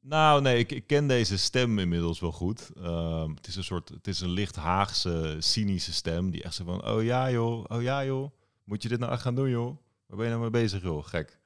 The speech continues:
Weet je, gewoon, en, en dan net, dan, dan, we zijn natuurlijk ook een keer gestopt in het begin, omdat ik echt zo'n beetje in een soort kramp schoot. En dan is het, is hij er ook gelijk weer bij van: "Ja, zie je wel. Je kan het ook helemaal niet op een relaxte manier. Dus, eh, dus waar, waar ben je mee bezig?"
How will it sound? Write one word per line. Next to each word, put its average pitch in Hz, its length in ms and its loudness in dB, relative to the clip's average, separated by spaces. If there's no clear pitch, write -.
Weet 104 200 -4
je, 110 100 -4
gewoon, 98 280 2
en, 95 140 0
en 104 120 0
dan 101 140 4
net, 107 300 4
dan, 92 240 4
dan, 87 240 0
we 87 80 -6
zijn 95 180 2
natuurlijk 92 200 0
ook 82 60 -4
een - 60 -12
keer 82 100 -2
gestopt - 300 -2
in - 60 -4
het 85 100 -2
begin, 87 260 -2
omdat 80 240 -2
ik 80 120 -6
echt 82 260 -12
zo'n 78 180 -6
beetje 80 220 -10
in 76 60 -8
een 71 60 -14
soort 78 260 -12
kramp 101 300 0
schoot. 104 360 2
En 82 80 -2
dan 80 220 -2
is 90 240 -6
het, 90 280 -10
is 90 280 -6
hij 95 180 4
er 92 100 2
ook 101 140 4
gelijk 80 220 -2
weer 78 80 -6
bij 80 220 -2
van: 85 80 -6
"Ja, 80 120 -2
zie 95 160 -4
je 92 80 -4
wel. 78 340 -10
Je - 120 -12
kan 104 160 -2
het 101 140 -2
ook 85 80 -4
helemaal 78 220 -2
niet 73 140 -8
op 76 80 -8
een 76 100 -8
relaxte 71 380 -10
manier. - 420 -14
Dus, 76 360 -12
eh, - 160 -18
dus 78 140 -10
waar, 90 160 -6
waar 82 140 -2
ben 85 100 -2
je 85 60 -2
mee 82 100 -2
bezig?" 78 480 -4